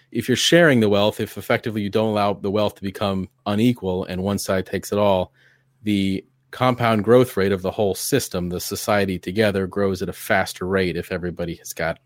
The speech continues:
equal wealth. The first time I realized that, I was like, "Well, that's really kind of interesting." It actually explains a little bit why when you're just looking at, like, tax structure and things like that, it can make sense to actually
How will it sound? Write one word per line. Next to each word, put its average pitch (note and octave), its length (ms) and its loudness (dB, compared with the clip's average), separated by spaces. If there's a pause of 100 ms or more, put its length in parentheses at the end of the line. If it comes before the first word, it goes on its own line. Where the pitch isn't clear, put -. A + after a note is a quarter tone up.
(340)
equal D#2 360 -12
wealth. D2 380 -8 (640)
The B2+ 140 2
first F3+ 240 4
time C#3 120 4
I B2 60 4
realized A#2 380 6
that, G2 120 2
I G2 40 2
was F#2+ 120 0
like, G2 140 -2
"Well, G2+ 80 -2
that's G#2 280 -2
really F#2 340 -2 (580)
kind G2+ 260 -2
of F2+ 80 -4
interesting." F2+ 500 -4
It F2 120 -2
actually F#2+ 340 -2
explains F#2 480 -4
a E2+ 60 -6
little F2 140 -2
bit E2 180 -4
why E2+ 320 0 (720)
when F#2 100 -8
you're F#2 100 -4
just F#2 200 -8
looking G2 220 -2
at, E2 60 -4
like, F2 220 -4
tax F2+ 300 -2
structure - 380 -4
and F2+ 120 -4
things F#2 240 -6
like F2 280 -4
that, G2 180 2
it D#2+ 100 -6
can F#2 140 -6
make F2+ 160 -6
sense G2 320 -4
to - 80 -4
actually F2 420 -4